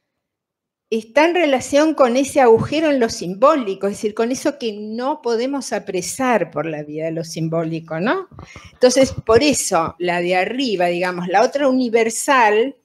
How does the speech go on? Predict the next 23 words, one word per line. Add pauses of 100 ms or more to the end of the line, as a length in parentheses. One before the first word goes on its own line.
(580)
que
juega
con
el
para
todos, (440)
es
no
existe (320)
ningún
X
que
diga
que
no
a
la
función
fálica,
es
decir,
es
una